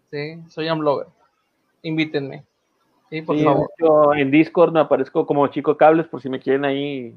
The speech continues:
Speaker 2: este,
Speaker 1: Yo creo que
Speaker 2: agregar
Speaker 1: apare-,
Speaker 2: para
Speaker 1: aparezco
Speaker 2: Among Us.
Speaker 1: igual. Aparezco igual en Discord.
Speaker 2: Y
Speaker 1: Sí.
Speaker 2: mi, comúnmente traigo mi personaje es E P N,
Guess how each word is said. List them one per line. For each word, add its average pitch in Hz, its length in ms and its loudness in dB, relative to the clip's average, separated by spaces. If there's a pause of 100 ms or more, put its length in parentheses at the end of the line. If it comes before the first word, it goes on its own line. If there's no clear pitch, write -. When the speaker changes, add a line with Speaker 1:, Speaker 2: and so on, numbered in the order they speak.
(100)
Speaker 2:
este, - 720 -12
Speaker 1:
Yo 175 100 2
creo 226 120 4
que 262 80 6
Speaker 2:
agregar 214 300 6
Speaker 1:
apare-, - 80 -4
Speaker 2:
para 202 160 4
Speaker 1:
aparezco 135 340 2
Speaker 2:
Among 139 40 -4 (100)
Us. 151 60 0
Speaker 1:
igual. 151 380 2 (280)
Aparezco 165 420 -6
igual 175 300 2
en 185 140 -6
Discord. 143 400 -8 (840)
Speaker 2:
Y - 60 -14
Speaker 1:
Sí. 131 80 -8
Speaker 2:
mi, 113 380 -4 (220)
comúnmente 156 440 4
traigo 160 180 6
mi 156 80 4
personaje 139 440 0
es - 280 -6 (200)
E 135 100 2
P 147 280 4
N, 170 280 -6